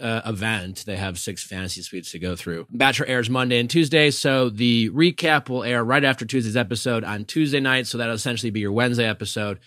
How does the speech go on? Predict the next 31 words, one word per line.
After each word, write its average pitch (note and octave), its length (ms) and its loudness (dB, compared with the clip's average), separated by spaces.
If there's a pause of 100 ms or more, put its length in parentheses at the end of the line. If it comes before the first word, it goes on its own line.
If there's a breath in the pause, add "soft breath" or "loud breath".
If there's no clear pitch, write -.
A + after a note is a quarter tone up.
(560 soft breath)
And C3 120 6
then C3+ 180 4
Going G#3 360 6
Deeper, C3 480 2 (300)
and G#2+ 60 0
we A#2 60 4
have A2+ 100 4
a G#2 60 2
major G2+ 440 4
announcement. D#2+ 720 -4 (600)
Nate C#3+ 440 6
from E3+ 300 2
Michelle's G3+ 760 4
season, A#2+ 600 4 (100)
Michelle's D#3+ 600 2
ex D3+ 320 0
Nate, B2+ 460 2 (200)
is A2 140 -2
gonna G#2+ 240 2
be G2+ 140 6
with B2+ 360 6
us D3+ 540 2
for G#2 140 -10
Going C#3 360 2
Deeper. B2 320 4
That's A#2+ 180 2
gonna C#3 120 4
be C3 80 6
dropping A#2 460 4
on F2+ 340 -4 (260)
Thursday A2 720 4